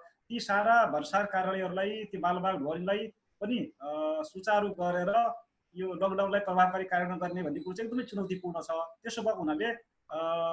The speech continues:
वास्तवमा यो एकातिर चाहिँ हामीले आपूर्ति व्यवस्थामा असहज हुन नदिनुपर्ने छ, अर्कोतिर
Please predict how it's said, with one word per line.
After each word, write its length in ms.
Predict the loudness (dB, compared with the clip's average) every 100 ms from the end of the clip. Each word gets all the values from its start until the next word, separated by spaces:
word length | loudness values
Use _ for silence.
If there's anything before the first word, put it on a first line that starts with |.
| -2
वास्तवमा 340 | -4 -4 -4
यो 280 | -2 0 0
एकातिर 360 | 2 0 -2 -2
चाहिँ 180 | 0
हामीले 380 | 0 0 -2 -2 -6 _ _ 0
आपूर्ति 360 | 0 0 -2
व्यवस्थामा 520 | -2 0 0 2 2
असहज 420 | 2 0 0 -2 -2
हुन 240 | -2 0
नदिनुपर्ने 480 | 0 0 0 0 0
छ, 100 | 0 0 -2 _ _
अर्कोतिर 340 | -4 -4 -2